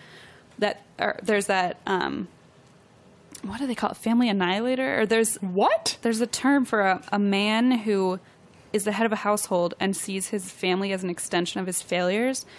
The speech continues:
Speaker 1: And so
Speaker 2: Oh.
Speaker 1: he kills his family.
Speaker 2: I've never heard of that.
Speaker 1: It's, <laughs> I've seen it on, like, Criminal Minds <laughs> and S V U.
Speaker 2: That's pretty cool.
Speaker 1: But it's,
Speaker 2: I
Speaker 1: it's
Speaker 2: mean, you know.
Speaker 1: Well, yeah.
Speaker 2: <laughs>
Speaker 1: It's, it's, like, a fascinating concept that, like, they have a break and they just assume that, like, everyone else is better off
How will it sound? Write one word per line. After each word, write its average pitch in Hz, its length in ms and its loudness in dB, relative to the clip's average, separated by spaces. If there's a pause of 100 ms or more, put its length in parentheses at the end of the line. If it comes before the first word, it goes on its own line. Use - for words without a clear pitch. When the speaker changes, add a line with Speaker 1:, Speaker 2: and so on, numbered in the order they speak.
(220)
Speaker 1:
And 196 140 -2
so 202 100 2
Speaker 2:
Oh. 202 240 4
Speaker 1:
he 180 80 -2 (260)
kills 202 340 -2
his - 160 -8
family. 240 520 0 (680)
Speaker 2:
I've 196 180 0
never 180 280 0
heard 208 140 -4
of 285 100 -4
that. 185 240 -4
Speaker 1:
It's, 233 340 0
<laughs> - 40 -4
I've 254 220 2
seen 269 200 2
it 247 100 4
on, 190 180 2
like, - 300 -2 (260)
Criminal 175 300 0
Minds 202 420 0
<laughs> - 20 2
and 233 380 2
S 180 180 0
V - 140 -2
U. - 80 0
Speaker 2:
That's - 160 -4
pretty 262 180 0
cool. 208 420 2 (100)
Speaker 1:
But 202 160 2
it's, 202 260 2
Speaker 2:
I 233 60 4
Speaker 1:
it's 214 40 4
Speaker 2:
mean, 202 240 2 (160)
you 208 140 2
know. 170 160 -4
Speaker 1:
Well, 208 260 2
yeah. 170 260 0
Speaker 2:
<laughs> - 100 -2
Speaker 1:
It's, - 460 0
it's, 240 180 0
like, 294 80 4
a 233 60 2
fascinating 233 600 2
concept 240 540 0
that, 175 160 2
like, 170 320 -2 (420)
they 214 120 2
have 208 160 2
a 196 40 6
break 208 400 2
and 190 140 2
they 190 80 4
just 202 200 -2
assume 202 340 0
that, 185 120 0
like, 180 240 -4
everyone 196 280 2
else 180 180 2
is 185 120 -6
better 175 280 2
off 175 440 0